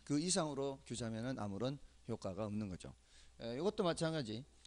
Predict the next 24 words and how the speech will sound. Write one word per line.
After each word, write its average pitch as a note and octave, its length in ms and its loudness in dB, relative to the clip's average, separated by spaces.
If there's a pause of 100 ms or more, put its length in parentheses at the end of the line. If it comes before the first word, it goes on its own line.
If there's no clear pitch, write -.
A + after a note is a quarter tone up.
(120)
예, A#2 220 0
분양가도 F3+ 640 4
규제를 D3+ 320 0
하게 C3+ 160 0
되면은 G2 320 -4
공급자들은 C3+ 680 0
공급량을 A2+ 520 0
줄이고, F#2+ 380 -4 (400)
예, G2 140 -2
수요자들은 C3+ 560 2
수요량을 A#2 560 0
증가시켜서, A#2 680 -2 (400)
예, G2 180 -4
초과 B2+ 240 0
수요가 G#2+ 240 0
나타납니다. G2+ 580 -2 (300)
예, G#2 120 0
그래서 C3+ 380 2 (220)
분양가보다, C3 1040 2 (460)
아, G#2 160 0
나중에 B2 340 0
되팔 D#3+ 320 0
때 D#3+ 140 2
가격이 B2 480 2